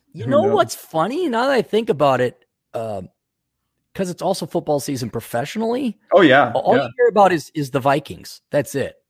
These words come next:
Speaker 2: The Vikings, yeah.
Speaker 1: Yeah, I don't see any Golden Gopher shit. Um, I don't know. Who,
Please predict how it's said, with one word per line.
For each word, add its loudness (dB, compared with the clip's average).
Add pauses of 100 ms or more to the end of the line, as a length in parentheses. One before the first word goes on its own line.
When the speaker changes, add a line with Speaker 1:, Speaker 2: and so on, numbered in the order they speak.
Speaker 2:
The -6
Vikings, -2
yeah. -8
Speaker 1:
Yeah, -4
I 2
don't -2
see -2
any -2
Golden 0
Gopher -4
shit. -10 (640)
Um, -14 (1200)
I -10
don't -10
know. -12
Who, -10